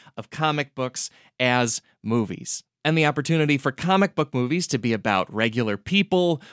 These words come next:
or about awesomely twisted super beings, or about the entire history of America and life on Earth, if we let them. We're gonna cover everything from total reimaginings of existing heroes to totally new concepts, because we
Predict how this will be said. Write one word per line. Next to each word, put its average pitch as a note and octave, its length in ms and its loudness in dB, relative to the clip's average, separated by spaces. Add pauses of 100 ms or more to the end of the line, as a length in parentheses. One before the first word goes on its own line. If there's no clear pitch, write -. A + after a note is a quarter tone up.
or G#2+ 80 0
about G#2 400 2
awesomely C3 480 2
twisted C3 500 -2
super G3 420 0
beings, F3 560 2 (200)
or A#2+ 100 2
about G#2+ 220 2
the A#2 100 -2
entire C#3 460 0
history C#3 560 0
of A2 120 2
America C#3+ 600 2
and A#2+ 320 4
life B2+ 340 2
on G#2+ 180 -2
Earth, F3+ 380 -2 (480)
if - 380 0 (200)
we D3+ 220 0
let C#3 440 0
them. - 180 -6 (400)
We're C3 80 -4
gonna D#3+ 120 2
cover E3 300 2
everything D3+ 400 0
from C#3 160 0
total G#3+ 420 0
reimaginings F3 680 2
of A#2+ 80 -2
existing A#2 460 -2
heroes F3+ 500 2 (220)
to A#2 100 -8
totally E3+ 320 0
new D#3+ 140 2
concepts, C#3+ 580 0 (240)
because D3+ 260 0
we E3+ 120 0